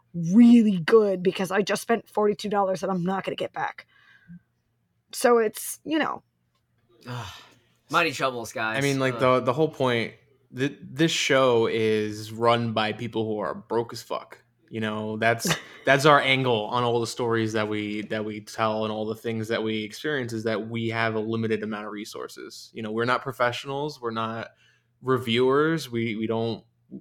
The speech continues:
Speaker 3: work for a big website that lets us get free shit,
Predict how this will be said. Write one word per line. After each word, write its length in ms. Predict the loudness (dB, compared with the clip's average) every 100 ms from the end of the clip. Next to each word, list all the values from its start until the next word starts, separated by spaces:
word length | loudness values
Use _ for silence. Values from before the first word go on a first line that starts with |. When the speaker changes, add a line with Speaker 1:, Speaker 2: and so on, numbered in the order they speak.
| _
Speaker 3:
work 240 | -4 -4 -4
for 320 | -2 2 2
a 40 |
big 380 | 0 -4 -4 -6
website 420 | -6 -6 -4 -4
that 100 | -4
lets 260 | -8 -10 -12
us 240 | -12 -14 _ -8
get 200 | -8 -8
free 280 | -10 -8 -6
shit, 400 | -4 -4 -6